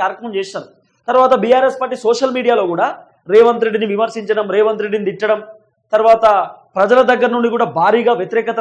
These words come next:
రావడం, తర్వాత భారతీయ జనతా పార్టీకి సంబంధించినటువంటి నేతలు కూడా రేవంత్ రెడ్డిని విమర్శించడం, తిట్టడం, ప్రభుత్వం పైన బురద జల్లడం, ఇవన్నీ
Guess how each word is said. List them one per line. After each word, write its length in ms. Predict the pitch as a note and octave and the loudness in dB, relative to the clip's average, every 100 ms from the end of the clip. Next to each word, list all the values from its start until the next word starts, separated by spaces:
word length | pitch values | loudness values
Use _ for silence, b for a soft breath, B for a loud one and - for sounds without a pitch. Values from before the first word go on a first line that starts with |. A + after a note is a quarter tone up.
| G3+ | -2
రావడం, 300 | G3+ G#3+ G#3 - _ _ _ G#3+ | 0 0 -2 -12 _ _ _ 0
తర్వాత 280 | A3+ A#3 A3+ D#3+ | 2 2 2 0
భారతీయ 300 | E3+ G#3 B3 | 0 2 0
జనతా 220 | A#3 A#3+ A#3+ | 0 -2 -2
పార్టీకి 240 | A#3+ A3+ B3 | 0 -2 -2
సంబంధించినటువంటి 680 | A#3+ A#3 A#3+ A#3 G3 A3+ G#3 | -6 -8 -6 -6 -4 -6 -2
నేతలు 240 | G#3+ A3+ | -2 0
కూడా 120 | A3+ A3 | 0 0
రేవంత్ 260 | G#3+ A3+ A3 | 0 -2 -6
రెడ్డిని 180 | G3+ G3 | -8 -6
విమర్శించడం, 560 | G3+ A3+ A3+ G#3 A3 G#3 - | -4 -4 -6 -6 -6 -6 -10
తిట్టడం, 380 | G#3+ A#3 A#3 G3+ | -8 -4 -4 -4
ప్రభుత్వం 380 | G3 G3+ - A3+ G#3 | -4 -4 -2 -4 -4
పైన 120 | A3 E3 | -6 -4
బురద 200 | F#3+ A3 | -2 -2
జల్లడం, 260 | A3 A3+ G#3+ F#3+ | -2 -4 -4 -4
ఇవన్నీ 260 | F3 F#3 | -6 -6